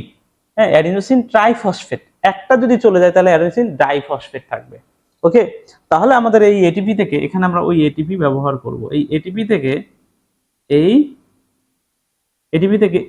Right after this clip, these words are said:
একটি ইনঅর্গানিক ফসফেট আমরা যুক্ত করলাম এটার সাথে, তাহলে আর আমাদের আর রইল কি আসলে? এডিপিটা আসলে এখানে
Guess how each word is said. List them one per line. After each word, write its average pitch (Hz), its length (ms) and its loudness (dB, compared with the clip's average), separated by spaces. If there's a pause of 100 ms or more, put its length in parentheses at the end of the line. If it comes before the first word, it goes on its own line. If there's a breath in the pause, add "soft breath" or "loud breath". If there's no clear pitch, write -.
একটি - 260 -4 (100)
ইনঅর্গানিক 190 540 0
ফসফেট 165 540 -6 (600)
আমরা 147 240 0 (340)
যুক্ত 175 180 0 (120)
করলাম 117 260 0 (640)
এটার 143 200 -4
সাথে, 127 160 -12 (500)
তাহলে 202 160 2
আর 190 140 4 (100)
আমাদের 190 300 0
আর 190 60 2 (120)
রইল 202 300 4
কি 214 140 0
আসলে? 240 180 -4 (220)
এডিপিটা 156 1700 -6 (140)
আসলে 160 260 -10
এখানে 156 180 -6